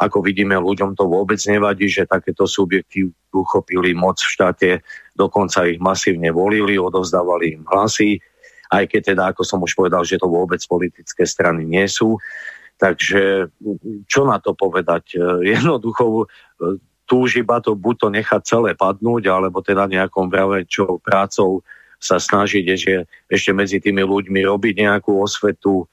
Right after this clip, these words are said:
a proste propagovať, e, ten zdravý rozum, tie zdravé myšlienky, aby sa tento národ nejakým spôsobom ešte zachoval, a aby tu ľudia teda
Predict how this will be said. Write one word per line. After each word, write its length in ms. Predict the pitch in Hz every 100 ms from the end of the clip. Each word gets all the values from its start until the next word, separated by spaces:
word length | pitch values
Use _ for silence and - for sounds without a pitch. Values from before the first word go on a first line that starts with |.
| - - - _
a 220 | - 87
proste 340 | 82 95 - 92
propagovať, 720 | 104 104 104 95 101 98 95 -
e, 80 | 95 92 82 92 90
ten 160 | - 95
zdravý 480 | 92 104 98 95 92
rozum, 560 | 95 90 - 92 90 85 _ - _
tie 140 | - 101
zdravé 400 | 95 101 98 90
myšlienky, 720 | 92 - 101 92 - 90 87 - - _ -
aby 180 | 85 90
sa 140 | 104
tento 320 | 92 95 98
národ 320 | 98 95 101 92
nejakým 400 | 92 95 98 92
spôsobom 480 | - 95 104 90 90
ešte 240 | 90 - 85
zachoval, 720 | 98 104 113 104 107 107 101 - _ _ _ -
a 380 | 87 87 90 90
aby 160 | 98
tu 160 | 101 104
ľudia 320 | 98 101 101
teda 560 | 98 98 95 92 92